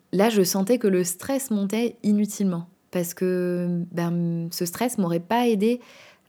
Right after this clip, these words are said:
à retrouver cet épisode. Et en fait, j'ai réussi à ce moment-là à me dire : « OK, qu'est-ce que je peux faire ? »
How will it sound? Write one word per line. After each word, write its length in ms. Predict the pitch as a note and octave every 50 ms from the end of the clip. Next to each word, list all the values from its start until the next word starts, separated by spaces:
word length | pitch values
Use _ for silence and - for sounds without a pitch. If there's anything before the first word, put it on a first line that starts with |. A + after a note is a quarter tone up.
| _
à 180 | - F3 F3 E3+
retrouver 380 | E3+ F#3 F#3+ - - G3+ G3+ G3
cet 200 | G3+ F#3 E3+ F3
épisode. 440 | E3+ - D#3+ D#3+ E3+ A3+ A#3+ E3+ - - _ _ - - - - - - _ _ _ _ _ -
Et 160 | - F#3+ G3
en 80 | F3+ E3+
fait, 460 | - - A3+ C4+ C4+ - - - - _ -
j'ai 260 | - E3 D#3+ F#3+ G3 F3+
réussi 400 | F3 A3 B3+ B3 A3 - - C#4
à 80 | B3+
ce 100 | G#3 G#3
moment-là 480 | F#3+ F3+ F3 F3 F3 F#3+ A#3 C4+ C#4 - -
à 120 | G3 G#3+
me 160 | G#3 G3 F3+
dire : « 300 | E3+ E3 E3+ F#3+ A#3 C#4 - - - - - _ _ _ _ _ -
OK, 240 | G3+ G#3 G#3 - E3 E3+ -
qu'est-ce 200 | - A#3 A3+ -
que 80 | -
je 100 | G#3+ G#3+
peux 120 | - - F#3
faire ? » 380 | - - F3 E3+ D3 - -